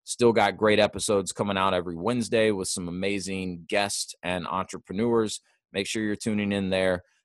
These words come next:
And look, if this all sounds a little bit overwhelming, you're not alone.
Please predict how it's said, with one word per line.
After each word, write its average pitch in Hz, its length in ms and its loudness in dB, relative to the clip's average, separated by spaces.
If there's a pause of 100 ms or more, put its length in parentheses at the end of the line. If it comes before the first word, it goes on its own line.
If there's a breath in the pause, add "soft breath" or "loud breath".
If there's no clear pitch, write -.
(120)
And 95 400 0
look, 131 340 4
if - 160 -8
this 131 300 0 (640)
all 117 220 6
sounds 117 360 2
a 101 60 0
little 107 240 4
bit 104 160 4
overwhelming, 104 760 2 (680)
you're 113 120 -4
not 120 160 2
alone. 113 380 0